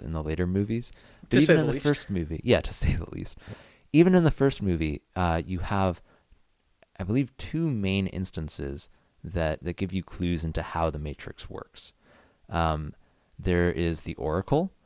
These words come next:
Speaker 1: who, uh, who's able to make these incredible predictions that are, you know, as within the movie, one hundred percent accurate. Um,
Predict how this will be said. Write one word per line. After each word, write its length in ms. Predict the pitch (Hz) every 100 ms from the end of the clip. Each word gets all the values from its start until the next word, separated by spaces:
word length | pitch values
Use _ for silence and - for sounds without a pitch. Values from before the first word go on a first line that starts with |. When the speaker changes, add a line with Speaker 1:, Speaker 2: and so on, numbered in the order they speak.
| _ _ _ -
Speaker 1:
who, 440 | 98 90 87 82 - _ _ _ _ -
uh, 460 | 80 76 76 73 - _ _ _ _ _ _ _ -
who's 320 | 98 90 82 -
able 240 | 95 98 101
to 100 | 90
make 200 | 87 -
these 180 | 82 82
incredible 640 | 76 - 98 101 92 78
predictions 760 | - 87 80 78 - 69 73
that 120 | 78 73
are, 280 | 73 71 - _ _ _ - -
you 140 | 57
know, 120 | 64 -
as 260 | - - - 71 87
within 320 | 101 92 143
the 60 | 101
movie, 340 | 95 92 82 76
one 200 | 82 87
hundred 260 | 101 87
percent 340 | 80 87 - 76
accurate. 580 | 71 - - 64 - - - - - - _ -
Um, 460 | 92 82 76 71